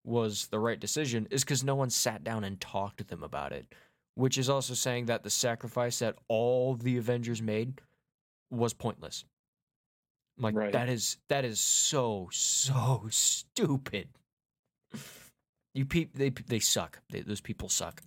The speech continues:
Speaker 1: <clears throat> Anyway, that is, that is my number one irritation on the internet, is when people try to sympathize with bad guys. I will, uh, you got anything?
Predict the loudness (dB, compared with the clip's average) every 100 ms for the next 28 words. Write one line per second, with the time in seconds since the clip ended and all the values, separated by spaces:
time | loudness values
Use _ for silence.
0 | -18 -18 -20 -20 -20 _ -20 _ _ _
1 | _ _ 0 4 4 2 0 2 2 0
2 | -2 -10 _ _ _ -2 -2 0 -4 -4
3 | -2 0 0 0 0 -2 0 0 2 0
4 | -2 -2 -2 0 0 -2 -2 -2 -4 -4
5 | -6 -6 -6 -6 -6 -6 -6 -4 -6 -4
6 | -4 -4 -2 -2 -4 -8 -10 -10 -10 -8
7 | -10 -10 -14 -10 -10 -8 -8 -8 -8 -8
8 | -8 -10 -12 _ _ _ _ -2 -2 -4
9 | -8 -10